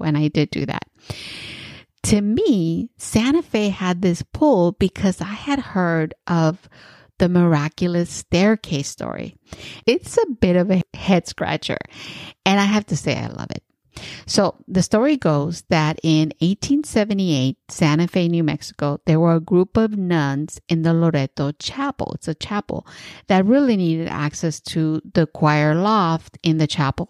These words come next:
area, but they had no way to pay for it. So the legend goes, they prayed and prayed.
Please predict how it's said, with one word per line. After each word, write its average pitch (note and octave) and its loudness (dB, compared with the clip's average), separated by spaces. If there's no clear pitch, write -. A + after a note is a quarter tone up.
area, D3+ 0
but - -2
they D#3+ 2
had F3+ -4
no F#3 4
way F3 0
to - -6
pay - -4
for - -2
it. - -10
So - 2
the G3+ 4
legend A#3+ 0
goes, F#3 0
they F3 4
prayed F3+ 2
and E3+ 0
prayed. - -4